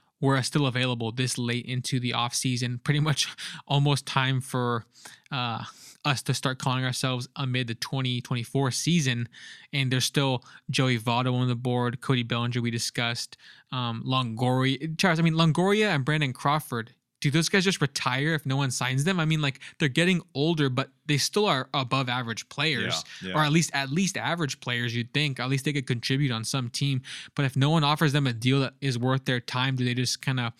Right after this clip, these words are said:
Speaker 1: pack it up? I mean, tons of other depth options, um, for pitchers outside of those top two. Guys like Clevinger are surely gonna get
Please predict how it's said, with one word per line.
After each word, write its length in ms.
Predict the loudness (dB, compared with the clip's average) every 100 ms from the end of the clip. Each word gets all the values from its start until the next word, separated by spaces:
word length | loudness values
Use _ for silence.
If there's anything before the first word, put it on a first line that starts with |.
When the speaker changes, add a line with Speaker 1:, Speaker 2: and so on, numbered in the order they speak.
| -14 -14 -2
Speaker 1:
pack 300 | 0 0 -2
it 80 | -2
up? 260 | -2 -2
I 80 | -2
mean, 280 | 0 0 -4 -10 -20 -4
tons 220 | 2 4 4
of 80 |
other 240 | 4 2 2
depth 380 | 2 0 -2 -6 -2
options, 680 | -2 0 0 2 2 0 -8 -18 -20 -12
um, 360 | -6 -4 -4 -6 -12 _
for 120 | -2
pitchers 500 | 2 0 2 2 0 0
outside 400 | -2 -2 -2 0
of 120 | 2
those 180 | 2 0
top 320 | 0 -2 -2
two. 360 | 0 2 4 2 -2 -14 -18 0
Guys 220 | 0 2
like 180 | 0 -2
Clevinger 640 | -2 2 2 2 2 0
are 140 | 0 -2
surely 400 | 0 0 2 0
gonna 220 | 0 0
get 260 | 0 -2